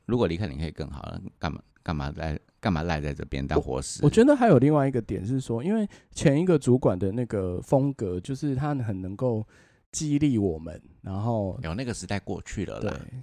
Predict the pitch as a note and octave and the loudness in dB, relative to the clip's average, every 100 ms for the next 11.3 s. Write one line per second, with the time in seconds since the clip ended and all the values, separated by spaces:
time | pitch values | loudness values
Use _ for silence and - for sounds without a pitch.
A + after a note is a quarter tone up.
0 | - - - D#2+ - - D#2+ - _ _ | -16 -14 -6 -4 -4 -8 -10 -14 _ _
1 | _ _ _ - E2 F#2 G2+ A2+ A#2+ D#2 | _ _ _ -8 -4 -2 -2 2 4 2
2 | D#2 F2+ E2+ - C#3+ C#3 C#3 D#3 B3 A#3 | 0 0 -2 0 4 6 6 8 8 8
3 | G#3+ G#3 G3+ F3+ C#3 E3+ D#3 F3+ E3 E3 | 4 4 8 8 10 8 8 6 4 2
4 | F3 A#2+ G2+ G#2+ G#2 C#3+ B2 A#2 G2+ F#2+ | 2 2 0 -2 0 0 0 -4 -4 -4
5 | - _ _ - G3 F3 - A2 - C3+ | -4 _ _ 4 8 8 8 2 0 0
6 | A#2+ - A#2+ A#2 A#2+ A#2 C3 A#2+ A#2+ A#2 | -2 -2 -2 0 -2 -2 -2 -2 -2 -2
7 | B2+ G2+ F2 F#2+ G2+ F2+ - - - _ | -2 -2 -4 -4 -6 -6 -8 -10 -14 _
8 | A2+ G2+ B2 G#2+ - G2 - - - - | -4 -4 -4 -6 -4 -4 -2 -4 -4 -6
9 | F2+ D#2+ E2+ G#2+ G#2+ A#2+ A#2 - - D3 | -2 -2 -2 -4 -2 -2 -2 -4 -14 -18
10 | _ - - A#2+ A#2+ - G2+ F#2+ G2+ F#2+ | _ -18 -8 -6 -6 -4 -2 0 0 0
11 | E2 F2+ D#2+ | 0 -2 -2